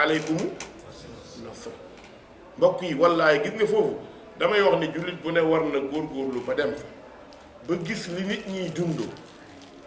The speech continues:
Soo ko dundee, di nga xam ne ndeke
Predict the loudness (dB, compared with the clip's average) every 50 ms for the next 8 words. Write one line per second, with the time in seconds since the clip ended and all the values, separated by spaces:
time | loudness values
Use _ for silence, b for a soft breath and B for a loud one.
0 | -20 -20 -20 -20 -20 -20 -20 -20 -20 -20 -20 -14 -6 2 4 4 4 6 4 2
1 | 2 4 4 4 6 8 8 8 8 8 6 6 6 4 6 6 4 4 4 2
2 | 2 2 4 4 4 6 6 4 4 4 2